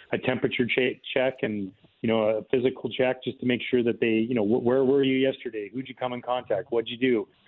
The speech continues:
Are they allowed to be around their families? Are they playing in empty stadiums? Are you using your full staff? Are you limiting staff? Are the guys sitting in the dugouts? Are they spread out? There's so many different variables that I think they're just trying to work through to make sure that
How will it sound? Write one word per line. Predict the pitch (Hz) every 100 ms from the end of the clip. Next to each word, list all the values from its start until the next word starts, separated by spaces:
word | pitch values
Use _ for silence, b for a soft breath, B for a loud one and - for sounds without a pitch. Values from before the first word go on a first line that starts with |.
| b -
Are | 110
they | 113
allowed | 123 123 127
to |
be | 123 131
around | 127 127
their | 127 120
families? | 131 127 117 101 95
Are | 110
they | 110 120
playing | 131 131
in | 127
empty | 127 123 127 -
stadiums? | 135 123 107 101
Are | 107
you | 110 117
using | 123 117 123
your | 120 120
full | - 123 -
staff? | - 156 123 -
Are |
you | 110 113
limiting | 107 120 120 123 -
staff? | 160 143 -
Are | 110
the | 113
guys | 113 110 -
sitting | 123 127
in | 127
the |
dugouts? | 117 143 131 113 107 110
Are |
they | 107 104
spread | - 117 127
out? | 123 107 b b _ -
There's | 123 -
so | 156 151
many | 147 147
different | 131 143 131 123
variables | 117 127 131 127 113 104
that | 107
I | 107
think | 120 110
they're | 113
just | 113 110
trying | - 120
to | 107
work | 110 123 -
through | 117
to | 110
make | 110 110 -
sure | 123 120
that | 110